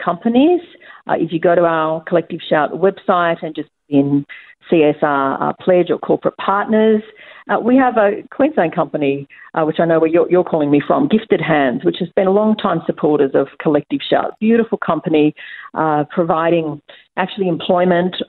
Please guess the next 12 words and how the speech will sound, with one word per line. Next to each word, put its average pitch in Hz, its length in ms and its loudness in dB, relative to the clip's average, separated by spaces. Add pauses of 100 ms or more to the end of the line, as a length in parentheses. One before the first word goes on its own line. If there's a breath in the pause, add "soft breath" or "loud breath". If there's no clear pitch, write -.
(160)
for 156 200 2
women 170 240 2
in, 156 360 0 (240)
in 160 180 2
developing 208 480 0
countries, 202 420 -2
vulnerable 196 440 0
women, 156 420 0 (440 soft breath)
a 160 160 2
range 190 440 2
of, 151 280 2
uh, 160 280 0